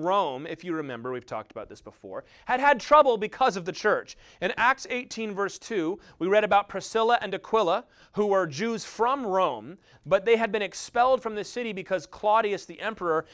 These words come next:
had kicked all the Jews out. And we know from history there's a document that said Claudius kicked all the Jews out of Rome in this year because of a dispute over a man named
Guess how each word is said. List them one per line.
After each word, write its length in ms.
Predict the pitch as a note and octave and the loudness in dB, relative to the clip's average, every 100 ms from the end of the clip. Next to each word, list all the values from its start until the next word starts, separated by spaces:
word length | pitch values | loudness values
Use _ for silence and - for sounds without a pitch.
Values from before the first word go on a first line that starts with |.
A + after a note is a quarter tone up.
| - | -8
had 240 | - F3 - | -2 -2 -2
kicked 300 | A3+ G#3+ G#3+ | -6 0 2
all 160 | G3+ | 2
the 100 | F#3 | 0
Jews 380 | C#3 G3 G#3+ D3 | -6 -6 -6 -4
out. 380 | G#2+ D#2+ - - _ _ _ - | -6 -6 -12 -20 _ _ _ -6
And 120 | F3 | -4
we 100 | F#3+ | 0
know 180 | A3 A3+ | 2 2
from 200 | G#3 E3+ | 0 -2
history 500 | A#3 B3 - F#3 F3 | -2 -2 -2 -2 0
there's 180 | E3 | -2
a 60 | D#3+ | -4
document 640 | D3 G3 A3 G#3+ F#3+ D#3+ | 0 2 2 -2 -10 -8
that 160 | F3+ F3 | -8 -2
said 260 | F3 E3 - _ _ _ | 0 0 -4 _ _ _
Claudius 580 | - G3+ A3+ A3 - - _ - | 2 2 4 0 -2 -10 _ -6
kicked 240 | G#3 G#3 | -2 2
all 120 | G#3+ | 2
the 60 | G3+ | 2
Jews 300 | D#3+ G#3 F#3 | -6 -6 0
out 140 | F#3 | 0
of 100 | F3 | 0
Rome 260 | F3+ F#3 F#3 | -2 -6 -6
in 100 | E3 | -8
this 200 | F3 F3 | -8 -4
year 280 | E3 E3+ - _ _ | -2 -2 -6 _ _
because 300 | E3+ G#3+ A3 | -4 0 0
of 80 | G#3 | 0
a 40 | F3+ | -4
dispute 600 | E3 - - A#3 C4+ - | -10 -14 -8 -4 -4 -2
over 280 | F3+ D#3+ E3 | -2 0 -4
a 40 | |
man 460 | D3+ F#3 G#3+ G#3+ F#3+ | -4 -4 -4 -4 -6
named 320 | F#3 F#3 | -8 -8